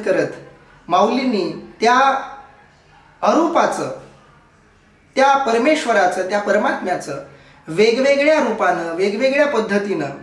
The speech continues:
विश्लेषण करण्याचा प्रयत्न केलेला आपल्याला इथं दिसतो. हा आत्मा कसा आहे तर हा गुणत्रयारहितो.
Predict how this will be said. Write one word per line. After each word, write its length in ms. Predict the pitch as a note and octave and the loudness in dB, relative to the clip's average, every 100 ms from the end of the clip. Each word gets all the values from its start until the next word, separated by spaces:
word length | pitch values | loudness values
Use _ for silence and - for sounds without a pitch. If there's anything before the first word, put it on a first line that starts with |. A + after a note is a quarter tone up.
| - - _ _ - | -20 -20 _ _ -8
विश्लेषण 600 | F#3+ A3+ C#4+ D4+ D#4 D4+ | -6 -2 0 2 2 0
करण्याचा 480 | B3+ A#3 A3+ A#3 A#3 | 0 0 0 0 0
प्रयत्न 440 | G#3 G3+ G#3 G3+ | 0 -2 -2 -4
केलेला 500 | G#3 F#3 F3+ D#3+ - - - | -2 -2 0 0 -2 -6 -6
आपल्याला 380 | F3+ G#3 G3 | -4 -2 0
इथं 240 | F#3+ F#3 F3 | 0 0 -4
दिसतो. 320 | D#3+ - - - - - - _ _ _ _ _ _ _ _ _ _ _ _ _ _ _ - | -6 -8 -10 -12 -14 -20 -20 _ _ _ _ _ _ _ _ _ _ _ _ _ _ _ -6
हा 180 | B3+ E4+ | 0 2
आत्मा 580 | F4 A3+ A#3 D4+ F4 | 2 0 0 2 2
कसा 260 | E4+ C#4+ C4+ | 2 2 2
आहे 260 | A3 A3 C4 | 2 2 2
तर 100 | C#4 | 0
हा 480 | A3 D4+ - - G3+ | 2 2 2 -2 -2
गुणत्रयारहितो. 1300 | E4+ F4+ F4+ D4 C#4+ C#4 C4 G3+ G#3 F#3 D3+ - | 2 2 2 2 4 4 2 0 -2 -4 -8 -10